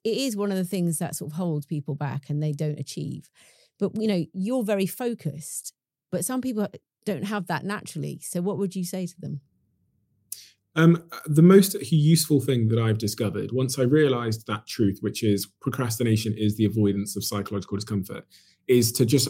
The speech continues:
Speaker 2: ask myself, literally out loud, "What is it I'm avoiding?" And it's, and you almost have to ask it out loud, um, because sometimes it's,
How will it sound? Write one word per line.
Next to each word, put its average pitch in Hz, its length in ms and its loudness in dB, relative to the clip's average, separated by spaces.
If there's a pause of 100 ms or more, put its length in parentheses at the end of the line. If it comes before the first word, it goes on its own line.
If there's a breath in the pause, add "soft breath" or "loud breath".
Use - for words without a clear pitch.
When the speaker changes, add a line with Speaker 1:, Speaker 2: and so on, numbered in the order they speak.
Speaker 2:
ask 135 360 0
myself, 107 480 -2
literally 139 600 6
out 113 240 -4
loud, 104 340 -4 (340)
"What 127 180 6
is 165 140 6
it 165 100 2
I'm 143 160 4
avoiding?" 110 540 4 (800)
And 147 100 6
it's, 156 120 4
and 160 220 8
you 156 180 8
almost 175 300 6
have 151 220 -2
to - 140 -4
ask 123 240 -2
it 101 100 -2
out 107 160 -2
loud, 104 340 -4 (640)
um, 117 300 6
because 117 720 4
sometimes 120 1040 4
it's, - 500 -4